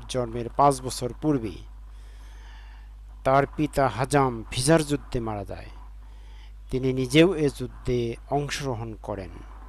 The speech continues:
জুবাইর ইবনু বাক্কার বলেন,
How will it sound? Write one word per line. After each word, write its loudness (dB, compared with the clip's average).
জুবাইর 8
ইবনু -2
বাক্কার 8
বলেন, -2